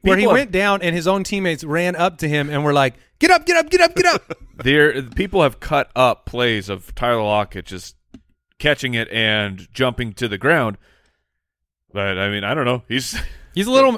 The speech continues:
Speaker 1: he's a little guy.
Speaker 2: he's, yeah, he's a little more svelte. If you, if you stuck with it and played Kenneth Walker, you should be thanking your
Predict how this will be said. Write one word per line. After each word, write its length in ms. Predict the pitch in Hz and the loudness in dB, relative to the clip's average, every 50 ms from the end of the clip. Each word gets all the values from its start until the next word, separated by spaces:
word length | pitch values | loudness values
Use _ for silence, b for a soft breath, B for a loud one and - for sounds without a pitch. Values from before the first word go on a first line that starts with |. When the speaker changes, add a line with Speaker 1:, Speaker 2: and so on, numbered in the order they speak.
| - | -4
Speaker 1:
he's 160 | - 170 262 | -6 -6 -4
a 60 | 311 359 | 0 0
little 180 | 415 466 453 330 | 2 0 0 0
guy. 200 | 214 147 101 104 | 0 0 0 0
Speaker 2:
he's, 260 | 143 202 233 208 - | -2 -2 -2 -2 0
yeah, 140 | 180 180 175 | 0 0 0
he's 180 | 175 208 196 | 0 -2 -4
a 80 | 185 190 | -4 -4
little 160 | 190 190 185 | -2 -2 -2
more 160 | 175 170 156 | -2 -2 -2
svelte. 440 | - - - 139 143 151 151 - - _ | -4 -4 -2 0 2 2 2 0 -4 _
If 220 | 139 135 127 - | -4 -4 -4 -4
you, 540 | 143 156 165 170 165 165 160 160 160 143 - _ _ _ _ _ _ _ - | -4 0 2 4 4 4 4 2 0 -2 -6 _ _ _ _ _ _ _ -8
if 200 | 127 120 - 131 | -8 -6 -6 -4
you 100 | 131 123 | -6 -6
stuck 400 | - - - 165 175 175 - 156 | -4 -4 -2 -2 -2 -2 -2 -2
with 240 | 165 170 160 - | -2 -2 0 0
it 140 | 160 151 - - | -2 -2 -2 -2
and 240 | - 135 127 123 113 | -4 -4 -4 -4 -6
played 300 | - 135 135 135 123 - | -4 -4 -4 -4 -4 -4
Kenneth 280 | 139 139 135 131 127 127 | -4 -4 -4 -6 -4 0
Walker, 500 | 127 135 143 147 135 170 170 180 165 - _ _ _ _ _ _ _ _ _ _ _ _ _ _ _ _ _ _ _ | 0 2 2 0 0 -2 -2 -2 -4 -6 _ _ _ _ _ _ _ _ _ _ _ _ _ _ _ _ _ _ _
you 180 | - 113 131 139 | -2 0 2 2
should 180 | - 160 147 131 | 2 0 -2 -2
be 100 | 131 120 | -4 -4
thanking 400 | - 147 147 151 143 151 151 143 | -2 -2 -4 -4 -4 -8 -10 -10
your 400 | 127 123 135 139 143 147 147 | -6 -2 2 4 4 4 4